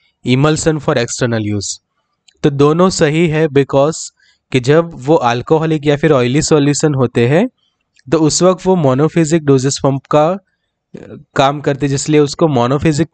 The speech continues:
के अंदर भी हम कैटे-, कैटेगराइज करते हैं। और कुछ लिनीमेंट्स ऐसे हैं कि जो इमल्सिफिकेशंस के टेक्निक से हम बनाते हैं और वो होते हैं बायफेजिक। तो ये क्वेरी आपको अच्छे से सॉल्व करनी है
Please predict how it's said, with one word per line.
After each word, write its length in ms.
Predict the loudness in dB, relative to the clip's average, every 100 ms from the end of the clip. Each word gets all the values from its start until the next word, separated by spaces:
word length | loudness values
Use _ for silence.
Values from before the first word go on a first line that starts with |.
| -2
के 80 |
अंदर 260 | 0 2 0
भी 120 | 2
हम 120 | 0
कैटे-, 400 | 0 -4 -4 -12 -4
कैटेगराइज 500 | -2 -2 0 -2 -2
करते 380 | -4 -4 -2 0
हैं। 200 | 0 -2 -10 _ _ _ _ _ -20 -2
और 120 | -2
कुछ 340 | 2 0 0 0
लिनीमेंट्स 600 | 0 2 2 0 0 0
ऐसे 320 | 0 2 2
हैं 240 | 2 -2 -6 _ _ _ _
कि 80 | -2
जो 460 | 4 4 2 -2 _ _ _ _ _ -2
इमल्सिफिकेशंस 1000 | 2 2 2 0 0 0 0 -2 -4 -2
के 120 | -2
टेक्निक 420 | 0 -2 -2 -4
से 140 | -2
हम 140 | 0 2
बनाते 420 | 0 0 0 -2
हैं 240 | 0 -2 -2 _ _ _ -2
और 380 | 0 0 -6 -18 _ _ _ -10
वो 260 | 0 2 4
होते 340 | 0 0 0
हैं 260 | 2 0 -2 _ _ _ _ -4
बायफेजिक। 800 | -2 -2 -4 -6 -4 -4 -6 -10 -20 _ _ _ _ -20 -20 0
तो 60 |
ये 200 | 2 2
क्वेरी 380 | 2 2 2 2
आपको 240 | -2 0 -2
अच्छे 220 | 0 -2
से 140 | -2
सॉल्व 320 | 0 0 0
करनी 340 | 0 -2 -2 0
है 240 | 2 0